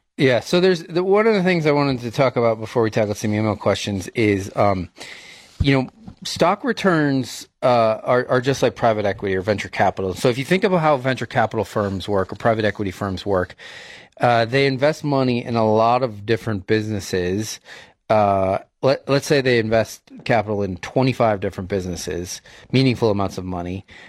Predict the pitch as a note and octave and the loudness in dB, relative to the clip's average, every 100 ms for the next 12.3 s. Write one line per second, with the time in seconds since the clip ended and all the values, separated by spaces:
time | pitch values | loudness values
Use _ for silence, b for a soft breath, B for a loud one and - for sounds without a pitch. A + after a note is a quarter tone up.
0 | B C3+ D#3 F#3 E3+ C3+ C3 C#3+ F3 F3+ | B 2 4 4 2 -2 0 2 2 0
1 | C3 C3+ C3+ A2 A2+ G#2 G#2+ A2 G#2 G2 | 2 2 2 0 0 0 -2 -2 -2 -4
2 | - G2 G2 G2+ G2 G2 G#2+ F#2+ F#2+ F2 | -4 -4 -2 -2 2 0 0 -2 -2 -2
3 | - G2+ A2 - A#2+ A#2 A2 G2+ A#2+ G#2 | -2 0 0 0 0 0 -2 0 0 0
4 | - - A#2+ G#2+ G2+ A2 G2+ F#2 - G#2+ | -6 -2 0 0 -2 -2 -2 -2 0 -2
5 | F#2+ G#2+ G2 G2 G#2 F#2+ - G#2 G2 F#2+ | 0 0 0 -2 -2 -4 -2 0 0 -2
6 | F2+ D3+ D#3+ A2+ G#2+ G#2 B B B B | 0 2 2 2 0 -4 B B B B
7 | - B2 A2+ A2+ _ C#3 D3 F3+ E3 C#3+ | -2 0 2 0 _ 0 0 0 0 0
8 | A2+ B2 A#2 C3 C3 - C3 A#2 A2+ G2 | 2 0 2 2 2 2 0 2 0 2
9 | A2 G#2+ - A#2 G#2 G#2 G#2+ A#2+ A2+ G#2 | 0 0 0 0 2 2 2 2 0 -2
10 | F2 - - G#2 B2 A#2 - A2+ G2 - | -6 -10 -12 -2 -2 -2 -2 -2 -2 -6
11 | - F#2 A#2 A2+ A#2+ G#2+ G2 F#2 G#2+ A2 | -6 0 0 2 2 2 0 -2 0 2
12 | G#2+ G2+ | 2 0